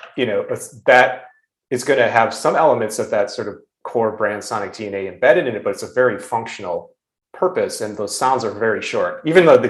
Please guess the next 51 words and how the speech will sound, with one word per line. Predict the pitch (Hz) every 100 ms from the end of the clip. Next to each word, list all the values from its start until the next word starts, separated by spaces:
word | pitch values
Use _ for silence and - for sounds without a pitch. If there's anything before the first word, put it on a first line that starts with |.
| -
you | 123
know, | 113
the |
difference | 113 123 113
between | 117 127 101
a |
sound | - 123 120
logo | 110 110
versus | 110 - -
a |
product | 180 156
sound, | 123 113
sound | 123 120
logo, | 123 117
it's | 110
still, | - 175 135
you're | 110
talking | - 127
about, | 98
like, | -
two, | 143 117 -
two, | -
three | - 120
seconds, | - 127 - 175 - -
right? | - -
Very | 196 147
short, | - 113 107 165 - - _ _
but | -
there's | 139 120
ultimately | 139 - 139 123 117 -
kind | 220 226
of | -
quite | 160
a | -
bit | 139
you | 110
can | 113
do | 98 127 107
narratively | 101 120 101 98 95
within | 98 110
that | 92 87
time | - 101 107
frame, | - 87 82 - _ - _ _
um, | 101 92
to | 104
get | 101
across | 95 98 92 -
a, | 85 104
a |
brand | - 92 87 87
idea. | 87 85 92 95 87